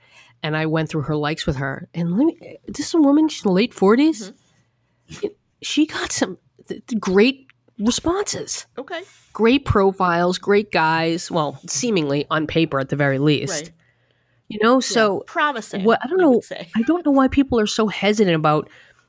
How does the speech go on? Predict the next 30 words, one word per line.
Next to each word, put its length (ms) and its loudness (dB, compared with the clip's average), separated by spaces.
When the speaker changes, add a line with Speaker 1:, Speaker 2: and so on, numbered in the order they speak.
Speaker 1:
you 120 -2
know, 220 -2
focusing 560 0
on 120 2
the 60 0
people 260 -2
that 120 -6
like 380 -2
you. 80 -12
Speaker 2:
I 140 -2
mean, 220 -10
I 180 2
don't 200 -6
either. 300 -10
It 160 -10
seems 520 -14
like 340 -8
the 80 -8
path 400 -8
of 120 -20
least 320 -14
resistance. 760 -10
<laughs> 40 -12
It 160 -8
just 240 -12
seems 380 -10
Speaker 1:
Yeah. 140 -10
Speaker 2:
much 280 -12
easier. 600 -14
Um, 520 -10